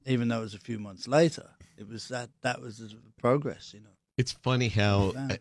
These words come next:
Speaker 2: and I'm sure you guys will attest to it. We've got young Andrew, our producer, how things that look bleak, that look awful, you know, or, or a setback, actually turns out to be the springboard that gives you your career.
Speaker 1: It's always that way.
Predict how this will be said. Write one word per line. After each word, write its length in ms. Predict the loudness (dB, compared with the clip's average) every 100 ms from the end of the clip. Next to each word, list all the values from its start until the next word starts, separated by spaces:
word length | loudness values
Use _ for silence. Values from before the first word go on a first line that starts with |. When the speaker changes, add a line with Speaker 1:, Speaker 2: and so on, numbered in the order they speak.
| 0
Speaker 2:
and 120 | 2
I'm 60 | 4
sure 220 | 2 2
you 140 | 2
guys 320 | 2 4 2 2
will 120 | 0
attest 400 | 0 0 0 -2
to 120 | -2
it. 120 | -2 -2
We've 180 | -4
got 240 | -2 -2 -2
young 220 | -2 2
Andrew, 360 | 2 0 0 -2
our 80 |
producer, 640 | -2 -6 -4 -2 -2 -4 -4
how 220 | -2 -2 -4 -16 _ 2
things 340 | 4 4 2
that 200 | 0 0
look 360 | 0 0 -4 -18 _ _ _ -8
bleak, 460 | -2 0 0 -2
that 220 | -4 -4 0
look 320 | 0 0 -4
awful, 480 | 0 0 0 -6 -10 _ _ _
you 100 | 2
know, 120 | 4
or, 240 | 4 2 2
or 100 | 2
a 60 | 4
setback, 760 | 4 4 0 0 -2 -4 -14 _ _ _
actually 380 | 4 4 2 -2
turns 300 | 0 0 2
out 180 | 0 0
to 60 | 0
be 140 | 0
the 100 | 0
springboard 680 | -2 -2 0 2 2 0 0
that 140 | -2
gives 240 | 0 0 0
you 80 | -2
your 200 | -2 -4
career. 460 | -4 -2 -2 -2 -8
Speaker 1:
It's 200 | -12 -6
always 400 | -4 -2 -4 -6
that 220 | -14 -16
way. 140 | -18